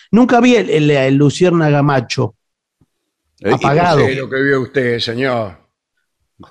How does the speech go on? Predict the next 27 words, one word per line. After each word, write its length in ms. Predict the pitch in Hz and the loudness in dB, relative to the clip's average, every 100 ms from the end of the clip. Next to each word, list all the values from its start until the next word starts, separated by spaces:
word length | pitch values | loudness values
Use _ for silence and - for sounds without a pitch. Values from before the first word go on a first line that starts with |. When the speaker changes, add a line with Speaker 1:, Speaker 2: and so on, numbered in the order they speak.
| - - | -20 -2
Speaker 1:
¿Cómo 260 | 247 254 220 | 2 4 4
es 140 | 175 | 2
el, 160 | 170 165 | 2 2
el, 340 | 160 156 151 | 0 2 2
el, 380 | 151 143 143 151 | 4 4 4 4
el 240 | 147 139 | 2 2
tema 200 | 175 175 | 2 2
biológico 680 | 151 151 147 127 143 127 123 | 4 4 2 2 -2 0 -2
de 80 | 113 | 0
eso? 160 | 117 127 | -2 -2
Pensé 320 | 127 - 190 | -2 -2 -2
que 80 | 185 | 0
me 80 | 147 | 0
iban 180 | 143 139 | 0 0
a, 80 | 127 113 | -2 -4
a 60 | 123 | -4
desanar 420 | 117 131 139 147 | -4 -4 -2 0
de 80 | 123 | -2
este 140 | 127 | -4
asunto. 480 | - 160 120 110 98 _ _ | -6 -6 -6 -8 -12 _ _
Speaker 3:
El 160 | - 147 | -6 0
Speaker 2:
No, 160 | - 175 | 0 0
Speaker 3:
macho 340 | 180 117 135 | -2 -2 -4
Speaker 2:
el 60 | 190 | -4
Speaker 3:
directamente 680 | 151 143 147 147 151 151 | -4 -2 -2 0 0 0
va 280 | 143 151 156 | 2 2 2
donde, 880 | 156 139 127 120 117 113 98 87 90 | 2 0 -2 -2 -2 -2 -6 -8 -12